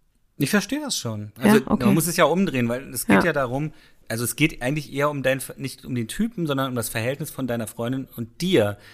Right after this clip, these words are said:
Speaker 2: Genau.
Speaker 1: Und genau das hatte ich zum Beispiel auch mal. Ja? Also ich hatte,
Speaker 2: Genau.
Speaker 1: das war ja nicht mal was Bedeutendes. Ich hatte mal so eine Liaison, ja.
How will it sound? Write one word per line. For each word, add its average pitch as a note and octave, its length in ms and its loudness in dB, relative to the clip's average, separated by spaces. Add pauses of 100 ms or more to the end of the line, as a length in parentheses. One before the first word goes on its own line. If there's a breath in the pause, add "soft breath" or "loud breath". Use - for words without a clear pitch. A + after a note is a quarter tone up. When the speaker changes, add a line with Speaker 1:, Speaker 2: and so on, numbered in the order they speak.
(240 soft breath)
Speaker 2:
Genau. G#3 140 6
Speaker 1:
Und E3 80 6
genau E3+ 160 6
das F#3 260 -2
hatte - 180 -2
ich - 220 -8
zum G#3+ 100 -6
Beispiel G3+ 220 -4
auch G#2+ 220 -8
mal. F#2 200 -10
Ja? C#3 100 0
Also D3 140 0
ich A#2+ 100 -6
hatte, C#3 160 -2
Speaker 2:
Genau. E3 200 2 (240 soft breath)
Speaker 1:
das - 160 -6
war - 100 -12
ja B2 60 0
nicht B2 160 -2
mal B2 100 -2
was B2 140 -6
Bedeutendes. A2 560 -6
Ich G2+ 100 -10
hatte D3+ 140 -6
mal B2 160 2
so A#2 80 -4
eine A2 100 0
Liaison, G#2+ 720 -4
ja. C#3 260 -2